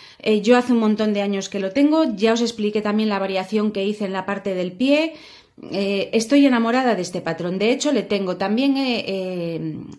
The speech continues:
este patrón, el primer trabajo que hice con este patrón es un pañuelo de arras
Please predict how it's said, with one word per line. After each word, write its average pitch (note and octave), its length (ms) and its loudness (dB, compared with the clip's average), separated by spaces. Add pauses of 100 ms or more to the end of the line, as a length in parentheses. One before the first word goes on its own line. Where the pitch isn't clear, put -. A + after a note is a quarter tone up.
este B3 280 0
patrón, C#4 500 0
el G3 180 -6
primer A#3 300 -2
trabajo A#3 380 -2
que G#3+ 80 -2
hice G#3+ 160 -6
con G3+ 100 -2
este G3+ 160 -6
patrón B3 320 -2
es B3 140 -2
un G#3 80 -6
pañuelo G3 360 -2
de F#3+ 120 0
arras E4 440 -2